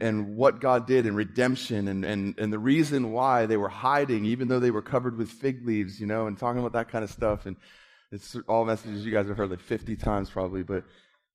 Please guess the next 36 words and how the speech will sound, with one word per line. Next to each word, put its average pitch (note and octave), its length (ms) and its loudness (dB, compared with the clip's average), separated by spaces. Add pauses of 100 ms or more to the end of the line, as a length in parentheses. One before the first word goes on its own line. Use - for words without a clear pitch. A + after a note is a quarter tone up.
(540)
and A#2+ 140 2
these B2 180 4
kids B2+ 280 0
are A2+ 80 -4
just G2+ 280 -8
like, F#2 200 -12 (1300)
and G#2 140 -2
they're G#2 100 0
coming G#2+ 380 -2
alive G2 360 0
to F#2+ 120 -10
truth, F#2 460 -6
and F#2 120 -8
they're F#2 140 -2
understanding F#2 840 -6
what F#2+ 140 -14
it F2+ 100 -10
is F#2 200 -8
they F#2 140 -12
were D#2+ 140 -14
saved F2+ 460 -8
into F2+ 420 -10 (960)
and G2 120 -4
what G2 120 0
it F#2 180 -2
really G2 300 -2
means F#2+ 360 -2
to G2 80 -10
be F#2 140 -6
born F2+ 300 -8
again, F2+ 340 -8
to F2 120 -16
be F2 200 -8
a - 20 -6
new F2+ 240 -8
creation. F#2 720 -14